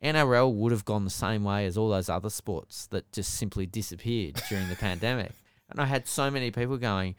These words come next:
Speaker 1: "Mate, you don't know anything. What sports disappeared?" <laughs> I'm like, "Yeah, that's, that's the
Speaker 2: Yeah.
Speaker 1: joke."
Speaker 2: Yeah, yeah, yeah.
Speaker 1: That's the
Speaker 2: That's good.
Speaker 1: joke.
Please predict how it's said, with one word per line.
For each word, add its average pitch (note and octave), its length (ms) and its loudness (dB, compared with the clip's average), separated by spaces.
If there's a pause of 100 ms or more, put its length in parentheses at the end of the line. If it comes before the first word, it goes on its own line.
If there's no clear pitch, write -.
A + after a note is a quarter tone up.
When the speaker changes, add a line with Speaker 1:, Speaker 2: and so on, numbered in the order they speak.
(260)
Speaker 1:
"Mate, A#2 180 -2
you B2 120 2
don't A#2 160 2
know G#2 140 2
anything. A#2+ 340 -2
What A#2+ 200 -2
sports - 420 -4
disappeared?" G2+ 500 -6 (200)
<laughs> - 260 -8
I'm E3+ 60 0
like, D#3 180 2
"Yeah, C3 100 0
that's, D2+ 420 -6
that's - 260 -14
the F#2+ 120 -10
Speaker 2:
Yeah. - 100 4
Speaker 1:
joke." F3 200 2 (120)
Speaker 2:
Yeah, A#2+ 240 8
yeah, A2+ 120 8 (100)
yeah. A2+ 80 6
Speaker 1:
That's A2 220 2
the - 80 -8
Speaker 2:
That's - 220 -4
good. F3+ 160 4
Speaker 1:
joke. - 80 -2